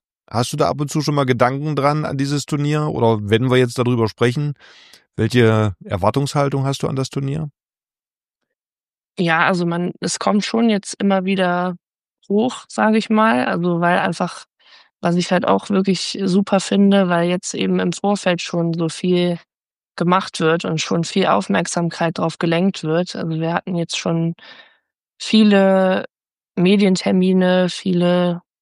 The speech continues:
Speaker 2: äh, Gespräche, ähm, die einfach schon in diese Richtung gegangen sind. Und es ist ja auch einfach, man merkt schon, dass ein bisschen mehr dahinter steht als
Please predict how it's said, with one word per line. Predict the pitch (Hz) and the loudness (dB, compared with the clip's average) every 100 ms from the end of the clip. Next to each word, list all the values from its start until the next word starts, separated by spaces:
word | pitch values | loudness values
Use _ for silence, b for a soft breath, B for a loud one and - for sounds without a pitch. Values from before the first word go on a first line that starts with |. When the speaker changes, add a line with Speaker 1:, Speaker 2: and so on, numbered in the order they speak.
| - | -8
Speaker 2:
äh, | - 170 | -4 -2
Gespräche, | 170 - - 180 180 - 180 175 175 - _ _ 226 _ | -4 -6 -2 0 0 0 0 0 -4 -10 _ _ -20 _
ähm, | - 175 170 170 | 0 2 2 0
die | 170 170 | 0 0
einfach | 175 170 170 | 0 -2 -6
schon | - 175 170 170 | -2 0 2 2
in | 170 165 | 0 0
diese | 175 165 | 0 0
Richtung | 175 190 - 170 | 0 0 -2 -2
gegangen | 165 170 180 160 | 0 0 2 0
sind. | 160 165 185 - _ _ _ _ _ | -2 0 -2 -4 _ _ _ _ _
Und | - 170 | -4 -2
es | 165 | -2
ist | 180 - | -2 0
ja | 170 | 0
auch | 170 | 2
einfach, | 165 165 170 - - _ _ _ _ - | -2 -2 -2 -4 -20 _ _ _ _ -2
man | 160 | 0
merkt | 165 175 | 2 0
schon, | - 190 190 | 0 0 2
dass | 170 | 2
ein | 175 | 0
bisschen | 175 185 196 175 | 0 0 0 0
mehr | 175 190 185 | 2 2 2
dahinter | 185 165 185 190 165 | 0 0 0 0 -2
steht | - 170 180 | -4 -4 -2
als | 175 165 - | -4 -6 -12